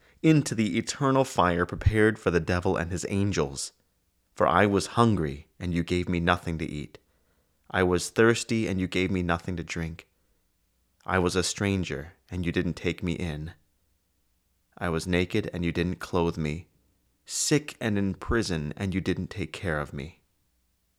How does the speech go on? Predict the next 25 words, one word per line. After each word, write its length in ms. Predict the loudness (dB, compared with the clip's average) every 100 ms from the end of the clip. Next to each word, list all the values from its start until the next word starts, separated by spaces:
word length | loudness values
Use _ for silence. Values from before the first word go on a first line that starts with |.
| _ -10
Then 260 | 2 4
they 120 | 4 2
too 280 | 0 0
will 200 | 2 0 0
answer, 540 | -2 -4 -8 -10 -12 _ _ _ _ _ -10
'Lord, 340 | 0 2 2 2
when 140 | 2
did 140 | 2
we 80 | 0
see 240 | -2 -4 0
you 180 | 0
hungry, 600 | 0 -4 -6 -6 -10 -12 _ _ _
or 200 | -4 -2
thirsty, 840 | -4 -4 -2 -2 -4 -8 -12 -12 -16 _
or 160 | -4 -2
a 80 |
stranger, 720 | -2 -6 -6 -2 -2 -4 -8 _ _ 0
or 120 | 4
without 360 | 8 8 6 0
clothes, 680 | 2 4 6 4 0 -4
or 180 | 0 0
sick, 500 | 2 0 0 0 -2 -16 _ 0
or 160 | 2
in 120 | 0
prison, 600 | -2 -4 -4 -2 -2 -4